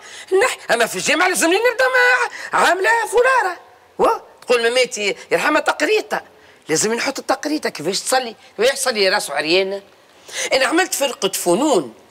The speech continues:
للنساء المحجبات أذوكا. يز-، آه، زين أنا باش نقول رئيس المخلوع ينحي لهم يف-، ينحي لهم يقلع لهم الفلارة، وساعات يوجعهم خاطرش مشدودة في شعرهم،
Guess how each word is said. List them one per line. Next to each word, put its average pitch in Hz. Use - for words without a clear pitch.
للنساء 220
المحجبات 226
أذوكا. 226
يز-، 220
آه، 156
زين 151
أنا 117
باش -
نقول 120
رئيس 190
المخلوع 185
ينحي 262
لهم 262
يف-، 175
ينحي 190
لهم 262
يقلع 208
لهم 226
الفلارة، 226
وساعات 147
يوجعهم 214
خاطرش 165
مشدودة 185
في 143
شعرهم، 247